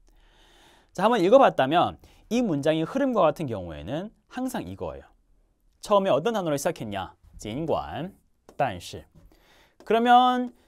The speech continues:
尽管 뒤에는 지금 이만큼이 이어진 거고 但是 뒤에는 이만큼 이어졌습니다. 尽管,但是라는 접속사가 지금 골라야 되는 정답은 아니지만 어떤 맥락과 흐름을 표현하고 싶은 거예요? 비록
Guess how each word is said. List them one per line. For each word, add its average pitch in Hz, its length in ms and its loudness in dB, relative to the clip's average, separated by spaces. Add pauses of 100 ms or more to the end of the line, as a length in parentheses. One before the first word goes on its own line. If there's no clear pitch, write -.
(140)
尽管 220 640 4
뒤에는 175 380 0
지금 170 200 -4
이만큼이 202 720 0
이어진 123 440 -4
거고 90 400 -10 (380)
但是 240 500 4
뒤에는 170 340 0
이만큼 170 540 0
이어졌습니다. 104 580 -10
尽管,但是라는 185 1300 0
접속사가 117 640 -4
지금 208 400 -4
골라야 185 480 2
되는 190 220 0
정답은 143 480 -4
아니지만 113 520 -8 (320)
어떤 226 440 -2
맥락과 147 420 -2
흐름을 165 400 -2
표현하고 156 380 -6
싶은 85 240 -18
거예요? 123 320 -10 (600)
비록 269 600 2